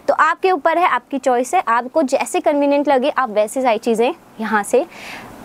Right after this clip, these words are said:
मतलब कि पा सकते हैं। आपको जैसा अच्छा लगे वैसे आप purchasing कर सकते हैं। और बाकी बात करूँ collection की, तो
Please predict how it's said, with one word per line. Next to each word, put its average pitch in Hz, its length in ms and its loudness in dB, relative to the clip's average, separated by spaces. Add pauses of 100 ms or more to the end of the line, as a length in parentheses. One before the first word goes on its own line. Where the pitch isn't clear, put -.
मतलब 262 280 4
कि 370 120 2
पा 226 200 2
सकते 202 320 -2
हैं। 220 60 2
आपको 226 240 0
जैसा 262 260 2
अच्छा 277 180 0
लगे 277 200 2
वैसे 262 260 0
आप 269 140 0
purchasing 226 440 0
कर 208 140 2
सकते 214 300 -2
हैं। 320 80 2
और 285 120 2
बाकी 226 360 0
बात 311 240 0
करूँ 311 220 2
collection 240 480 0
की, 285 140 -2
तो 330 280 2